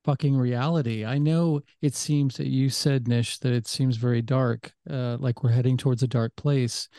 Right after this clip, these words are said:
And it's a fine line between, uh, being cognizant of that possibility and not calling it in.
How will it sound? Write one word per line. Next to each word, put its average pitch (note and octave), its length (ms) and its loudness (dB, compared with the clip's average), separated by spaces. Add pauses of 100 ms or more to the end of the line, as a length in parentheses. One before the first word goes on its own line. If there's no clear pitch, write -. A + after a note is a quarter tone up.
(440)
And D#3 320 2
it's D#3+ 220 -2
a D#3+ 60 2
fine E3 640 2
line C#3+ 500 2
between, A#2 720 -2 (480)
uh, A#2 320 0 (400)
being C3 260 2
cognizant D3 720 2
of C3 100 0
that A#2+ 180 0
possibility C3 1000 0 (340)
and B2+ 480 0
not C3 340 0
calling C3+ 400 2
it A#2 140 0
in. A#2+ 440 0